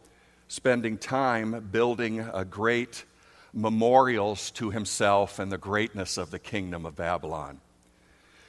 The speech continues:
And so the bulk of the time of the way that Nabonidus is gone,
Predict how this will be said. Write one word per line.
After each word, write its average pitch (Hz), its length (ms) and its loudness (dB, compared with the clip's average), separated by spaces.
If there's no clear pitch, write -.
And 110 120 -4
so 123 200 2
the 110 100 4
bulk 127 400 10
of 165 120 4
the 139 80 0
time 131 500 2
of 104 140 0
the 117 60 0
way 117 220 2
that 107 160 -4
Nabonidus 120 1080 4
is 90 220 -2
gone, 85 480 -4